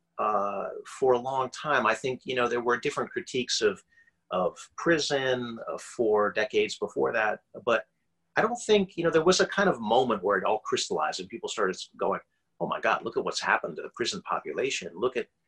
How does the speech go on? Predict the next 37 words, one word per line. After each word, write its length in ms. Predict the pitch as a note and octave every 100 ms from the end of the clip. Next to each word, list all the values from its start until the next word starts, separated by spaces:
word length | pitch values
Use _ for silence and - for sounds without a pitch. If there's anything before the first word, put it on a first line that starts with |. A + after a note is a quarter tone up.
| _
look 100 | E2
at 60 | E2+
what's 160 | G#2+ -
happened 280 | G#2 G#2
to 60 | F2+
the 100 | E2+
changes 440 | - G#2+ G#2+ F#2
in 80 | E2
these 200 | D#2+ - -
laws, 460 | A2+ D#3 F#2+ C#2+ -
what, 240 | A2 G2+
and 100 | F#2+
what 140 | A#2
the 100 | A#2
results 460 | D#2+ D#2 G#2+ E3 -
of 80 | F#2+
that 140 | D2 -
have 180 | - -
been." 220 | F#2 F2+ _ _ _ _ _
Um, 300 | F#2 F2+ F2+ _ _ _ _
and 240 | C#3 C#3 C3+
so 320 | E3+ E3 -
a 100 | D3+
minor 580 | C#3+ C#3+ F#3 A#3 A3 F#3+
kind 260 | - F3+ D3
of 100 | - -
point 360 | D#3+ B2+ G2+
that 120 | A2 A2+
was 260 | G#2 - _ -
part 200 | D#3 D3+
of 100 | -
that 220 | D2 E2+
was, 460 | F#2+ G#2+ G#2 F#2+ - _ _ _ _ _ _ _
uh, 360 | F#2+ F#2+ F2 F2+
what 300 | - G#2+ G3
about 320 | C#4 G#3+ G3+ -
the, 240 | A#2